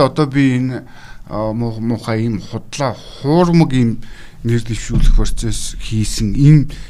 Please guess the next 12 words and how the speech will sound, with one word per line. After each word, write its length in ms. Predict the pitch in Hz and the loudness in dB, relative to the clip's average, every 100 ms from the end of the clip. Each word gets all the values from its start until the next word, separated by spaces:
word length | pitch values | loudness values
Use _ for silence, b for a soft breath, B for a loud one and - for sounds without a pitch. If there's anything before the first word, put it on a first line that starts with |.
| B | B
юмны 240 | 120 127 120 - | -2 0 0 -2
төлөө 480 | - 110 160 196 | -6 0 4 4
би 120 | 135 127 | 4 2
ахиж 360 | 95 - 131 104 | 2 -2 -4 -4
ардчилсан 520 | 90 - - - 123 104 | -8 -10 -10 -6 -4 -4
намдаа 400 | 98 90 98 87 | -6 -6 -8 -6
одоо 160 | 95 | -6
энэ 80 | 92 | -8
сон-, 240 | 90 95 | -8 -10
ерөнхийлөгчийн 720 | 90 113 117 - - 175 - 143 | -4 -2 -2 -2 -4 -4 -6 -8
сонгуулийн 480 | 110 104 113 - 104 | -8 -10 -10 -8 -6
үеэр 240 | 101 147 | -2 -2